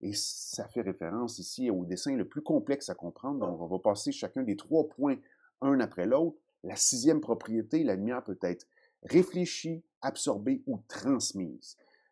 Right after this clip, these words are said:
Donc, qu'est-ce que j'entends par lumière réfléchie ? Donc,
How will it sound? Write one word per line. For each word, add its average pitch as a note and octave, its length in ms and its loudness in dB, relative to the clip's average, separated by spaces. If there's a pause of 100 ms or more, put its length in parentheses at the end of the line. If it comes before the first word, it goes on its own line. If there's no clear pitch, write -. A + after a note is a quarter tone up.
(100)
Donc, F#2 200 -8
qu'est-ce D3+ 200 0
que C3 80 0
j'entends A2+ 320 -2
par G2+ 280 0
lumière A2 840 -2
réfléchie ? B2 640 -2
Donc, G#2 220 4